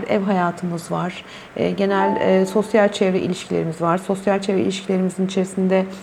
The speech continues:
ki genel, e, alıştığımız bir tempo var, bir düzen var. Dolayısıyla Venüs düzen ve tempo yöneticiniz,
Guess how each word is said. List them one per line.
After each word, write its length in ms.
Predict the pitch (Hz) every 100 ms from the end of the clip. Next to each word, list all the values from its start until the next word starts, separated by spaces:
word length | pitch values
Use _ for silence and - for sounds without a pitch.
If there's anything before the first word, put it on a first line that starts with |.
| - -
ki 160 | 214 180
genel, 380 | 185 190 185 190 - - -
e, 720 | - 175 170 127 104 101 101 -
alıştığımız 560 | 220 208 - 196 190 185
bir 220 | 190 190
tempo 400 | 220 190 196 165
var, 240 | 160 175
bir 120 | 190
düzen 380 | 175 175 185 170
var. 260 | 180 262 - - - - -
Dolayısıyla 500 | 277 320 370 330 240
Venüs 240 | 285 330 -
düzen 340 | 233 262 302 349
ve 120 | 339
tempo 500 | - 320 330 247 170
yöneticiniz, 800 | 180 180 175 180 170 175 262